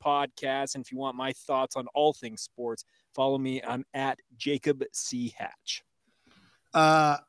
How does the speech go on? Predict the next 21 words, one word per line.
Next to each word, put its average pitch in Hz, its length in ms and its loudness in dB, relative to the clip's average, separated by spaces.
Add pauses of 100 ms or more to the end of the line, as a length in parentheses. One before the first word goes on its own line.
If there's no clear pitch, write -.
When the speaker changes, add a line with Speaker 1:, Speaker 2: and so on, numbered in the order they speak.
(340)
Speaker 2:
I 170 200 12
would 190 100 6
like 190 140 6
to 165 80 0
say 175 180 4
that 165 120 2
I, 160 120 8
I'm 151 160 0
just 147 160 -4
really 165 220 2
enthralled 151 420 2
in 143 60 -4
the 135 60 -2
U 139 120 2
S 127 140 -2
curling 139 340 -2
team 147 180 -4
right 143 180 -4
now. 151 320 -4
Team 139 200 -4
Schuster. 151 640 -4